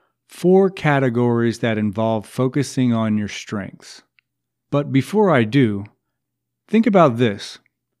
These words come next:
Think about what your parents made you focus on when you were growing up,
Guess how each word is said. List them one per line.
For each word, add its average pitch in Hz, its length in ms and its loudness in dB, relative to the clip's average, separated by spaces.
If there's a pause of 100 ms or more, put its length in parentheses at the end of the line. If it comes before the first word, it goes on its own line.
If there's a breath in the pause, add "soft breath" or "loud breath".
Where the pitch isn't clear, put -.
(400)
Think 233 180 2
about 196 360 0
what 143 220 0
your 127 140 -2
parents 156 480 -2
made 123 220 0
you 117 100 -2
focus 123 540 -4
on 107 480 -6
when 117 160 0
you 120 120 2
were 120 60 -2
growing 113 460 -2
up, 110 260 -6